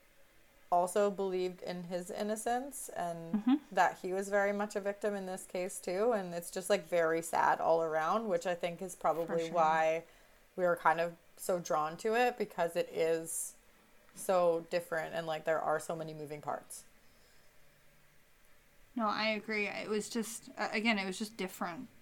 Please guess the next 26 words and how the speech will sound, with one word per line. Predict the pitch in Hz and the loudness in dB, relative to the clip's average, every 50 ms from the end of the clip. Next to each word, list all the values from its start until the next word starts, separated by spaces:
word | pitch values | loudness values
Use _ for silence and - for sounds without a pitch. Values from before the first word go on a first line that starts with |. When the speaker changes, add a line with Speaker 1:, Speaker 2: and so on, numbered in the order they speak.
| - - | -10 -6
Speaker 1:
Yeah. | 196 185 165 147 - - - - | -4 -4 -4 -4 -8 -20 -20 -16
Speaker 2:
from | - - 202 202 | -10 -6 -6 -4
what | 196 156 | -4 -4
we're | 175 | -4
used | 170 165 165 160 160 - - - | -4 -4 -4 -4 -6 -8 -8 -6
to, | 185 - 156 156 - | -6 -6 -6 -8 -6
but | 202 190 180 | -4 -2 -2
Speaker 1:
Yeah. | 185 185 170 | 0 0 0
Speaker 2:
yet | 147 156 | -2 -2
it | 180 175 | -6 -8
still | - - - 196 185 185 | -8 -8 -6 -4 -4 -4
has | - - 185 180 175 175 170 170 - 226 - - - - - - - _ - - - - - - - - _ _ - - - - - - - | -4 -4 -2 -2 -2 -2 -4 -8 -12 -14 -16 -18 -20 -20 -20 -20 -20 _ -20 -20 -20 -20 -20 -20 -20 -20 _ _ -20 -20 -20 -20 -12 -6 -4
a | 190 | -2
lot | 185 185 175 170 165 | 0 0 0 0 -2
of | 165 165 - | -4 -8 -10
the | - 180 | -14 -12
things | - - 196 175 170 160 170 175 - | -10 -8 -8 -8 -8 -10 -10 -12 -10
we're | 170 165 | -10 -8
used | 160 160 220 269 - - - - | -4 0 0 0 0 -2 -4 -8
to, | - 165 156 151 156 165 185 | -8 -8 -8 -10 -10 -12 -12
so | - - 208 190 180 175 | -8 -6 -4 -4 -4 -4
it | 156 160 | -6 -6
was | 175 180 - | -8 -8 -6
kinda | - 196 175 180 | -6 -6 -6 -6
confusing. | - 190 180 170 - 170 165 - 175 147 156 180 - - _ _ _ - - - 165 | -8 -8 -8 -6 -6 -8 -8 -8 -10 -12 -12 -14 -16 -20 _ _ _ -20 -20 -18 -16
Speaker 1:
Mm-hmm. | 175 147 | -16 -16